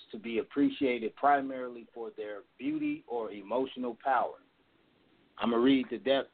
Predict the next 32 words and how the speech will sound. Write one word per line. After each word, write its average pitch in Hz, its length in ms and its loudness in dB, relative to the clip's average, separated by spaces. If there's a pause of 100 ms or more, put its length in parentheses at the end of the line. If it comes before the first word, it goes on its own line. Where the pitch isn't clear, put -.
(120)
second 131 320 -4
definition. 110 560 -6
I 104 60 -6
like 110 300 -4
this 101 160 -4 (100)
one. 78 100 -18 (1300)
"The - 180 -12
various 170 480 4 (120)
branches 151 500 -6
of 123 200 -10
creative 143 500 0 (120)
activity, 135 720 -6 (260)
such 127 280 -4
as 110 180 -6 (380)
painting, 143 520 2 (120)
music, 131 580 2 (180)
literature, 117 680 2 (320)
and 98 160 -16
dance." 120 380 -2 (1200)
Reason 143 320 0
why 139 140 2
I 131 40 0
like 127 300 -6
that 131 220 -8
particular 120 420 -10
one 113 340 -12
a 107 60 -14
little 120 220 -2
bit 113 180 -4
more, 117 360 0 (400)
in 110 180 -2 (100)
short, 147 340 4